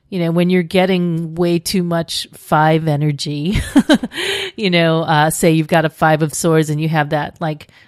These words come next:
"I'm in a really bad neighborhood" feeling, <laughs> you know, and every, everybody, ev-, nobody loves me, everybody hates me, I'm gonna go eat worms. You know, then you take the four of swords, which is that moment of rest. You try to balance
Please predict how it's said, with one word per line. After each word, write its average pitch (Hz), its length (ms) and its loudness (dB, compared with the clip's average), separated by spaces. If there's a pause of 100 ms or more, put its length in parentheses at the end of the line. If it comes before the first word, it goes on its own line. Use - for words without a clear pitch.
(100)
"I'm 156 480 -4
in 160 160 -2
a 156 80 0
really 156 300 0
bad 147 300 0
neighborhood" 156 560 -2
feeling, 170 540 -6
<laughs> - 60 -10
you 208 200 -2
know, 165 140 2
and 160 140 -4
every, 170 400 -4
everybody, 170 680 -4
ev-, 220 240 -2
nobody 226 340 0
loves 202 240 0
me, 196 140 -4
everybody 170 340 -4
hates 165 260 -4
me, 165 140 -8
I'm 160 140 -8
gonna 165 100 -10
go 165 140 -6
eat 165 160 -8
worms. 175 300 -6 (380)
You 196 60 -8
know, 175 140 2
then 175 160 2
you 190 100 -2
take 208 300 0
the 202 80 -2
four 240 320 2
of 185 100 2
swords, 180 380 -4
which 170 140 -8
is 160 140 -8
that 165 180 -8
moment 170 340 -6
of 160 180 -12
rest. 160 340 -6
You 180 80 -10
try 170 240 -6
to 165 80 -6
balance 165 600 -2